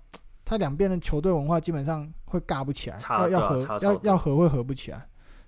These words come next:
Speaker 1: 对啊，
Speaker 2: 对。
Speaker 1: 就看他们之后怎么弄。但总，总归一句，我还是觉得新联盟要在这两年弄起来，我觉得很有困难，<laughs> 对吧？
Speaker 2: 你刚提到说，就是一开始针对新联盟的看法，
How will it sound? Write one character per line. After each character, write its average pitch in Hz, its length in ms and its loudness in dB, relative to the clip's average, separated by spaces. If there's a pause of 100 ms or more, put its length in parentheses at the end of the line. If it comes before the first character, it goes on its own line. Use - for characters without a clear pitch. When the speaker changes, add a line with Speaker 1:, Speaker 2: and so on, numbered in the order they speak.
(120)
Speaker 1:
对 98 100 -4
啊， 104 100 -6
Speaker 2:
对。 131 100 -10
Speaker 1:
就 175 140 -4
看 170 260 0
他 156 100 0
们 147 240 -2
之 - 140 -8
后 147 100 0
怎 139 100 -6
么 107 120 -10
弄。 117 200 -10 (520)
但 220 160 4
总， 170 360 -2
总 165 220 0
归 196 260 4
一 165 40 4
句， 185 160 0
我 143 140 6
还 143 120 2
是 175 80 0
觉 156 120 0
得 143 100 2
新 165 160 -2
联 156 120 0
盟 127 240 -4 (640)
要 165 100 0
在 175 80 4
这 175 120 -2
两 135 140 -4
年 131 140 -6
弄 147 180 -2
起 - 100 -4
来， 123 60 -4
我 120 80 -6
觉 131 60 -4
得 123 60 -2
很 127 60 -2
有 123 140 -2
困 123 180 -2
难， 104 100 -10 (600)
<laughs> 123 640 -14
对 131 100 -6
吧？ - 120 -10 (120)
Speaker 2:
你 139 100 -8
刚 190 160 -2
提 131 200 -6
到 147 160 4
说， 143 440 0
就 147 140 -10
是 143 280 -6
一 156 80 -12
开 151 140 0
始 117 100 -4
针 117 80 -10
对 127 100 -4
新 127 160 -10
联 120 120 -6
盟 98 120 -6
的 95 60 -6
看 104 180 -10
法， - 180 -14